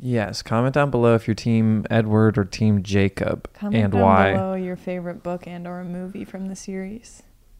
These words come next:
Speaker 1: From the series?
Speaker 2: Yeah.
Speaker 1: Is there one called, like, Blood Moon?
Speaker 2: Nope.
Speaker 1: Moon? New Moon?
Speaker 2: Yeah.
Speaker 1: Really? Yeah, there would be, wouldn't there?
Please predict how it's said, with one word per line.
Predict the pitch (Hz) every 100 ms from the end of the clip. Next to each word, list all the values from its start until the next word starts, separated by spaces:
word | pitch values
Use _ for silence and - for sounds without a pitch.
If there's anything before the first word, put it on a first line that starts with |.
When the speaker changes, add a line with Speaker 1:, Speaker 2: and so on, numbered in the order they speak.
| _ -
Speaker 1:
From | 117 110
the | 90
series? | - 101 104 127 165 156 - - -
Speaker 2:
Yeah. | 208 196 226 _ _
Speaker 1:
Is | -
there | 120
one | 143
called, | 147 131
like, | 113 95 -
Blood | - 82 98
Moon? | 107 107 107 113 120 _ _ _
Speaker 2:
Nope. | 185 156 156 _ - _ _ _ -
Speaker 1:
Moon? | 110 110 113 113 123 - -
New | 113 113
Moon? | 117 120 131 -
Speaker 2:
Yeah. | 208 - - - _ -
Speaker 1:
Really? | 120 170 160 - - _ _ _ _ _ _ _ -
Yeah, | - 85
there | 80
would | 82 82
be, | -
wouldn't | - 71 -
there? | - 131